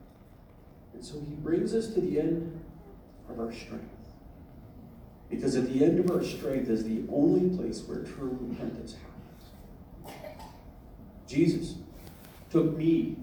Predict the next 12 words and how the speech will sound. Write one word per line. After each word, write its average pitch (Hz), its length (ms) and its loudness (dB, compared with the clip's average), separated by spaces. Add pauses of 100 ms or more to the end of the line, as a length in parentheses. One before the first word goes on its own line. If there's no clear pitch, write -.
in 131 100 -6
my 156 160 -2
burnout 131 580 -4
time. 113 220 -8 (840)
Jay, 113 160 0
I - 1080 -8
don't 123 120 -8
know 117 80 -4
what - 160 -8
God's - 220 -8
doing 110 260 -12
here. - 100 -14